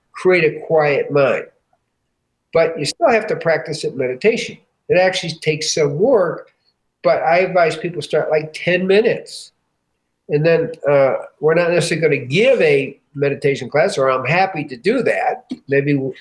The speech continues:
next time we can do that. Um, I'm actually having a meditation weekend once a month.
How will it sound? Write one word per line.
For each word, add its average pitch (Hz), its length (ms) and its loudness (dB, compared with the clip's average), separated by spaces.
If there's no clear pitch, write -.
next 233 260 -2
time 135 220 -2
we 120 120 -4
can 120 160 -4
do 101 120 -8
that. 113 320 -2
Um, 139 360 0
I'm 156 160 0
actually 185 360 2
having 156 280 2
a 151 40 4
meditation 147 800 -2
weekend 139 840 0
once 170 240 0
a 170 60 -4
month. 139 220 0